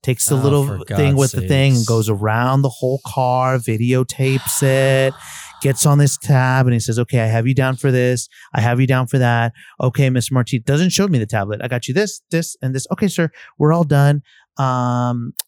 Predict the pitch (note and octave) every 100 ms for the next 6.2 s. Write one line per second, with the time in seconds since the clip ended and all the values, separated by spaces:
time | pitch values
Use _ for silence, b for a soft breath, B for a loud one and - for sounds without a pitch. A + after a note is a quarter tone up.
0 | _ C3 B2+ C3+ C3+ A#2+ A2+ D3 F#3 F3+
1 | E3+ D#3+ B2+ A#2+ C3+ B2 A#2+ A#2+ A2+ A2+
2 | A2+ B2 D#3+ E3 D#3+ D3 D3 C#3+ - C#3
3 | C#3 C#3 b b A#2+ A#2+ A2 - C3+ -
4 | C3+ C3+ B2+ - C#3+ B2+ A#2+ - A#2+ -
5 | A#2+ G#2 C3+ D3 C#3 B B B A#2+ A#2+
6 | A#2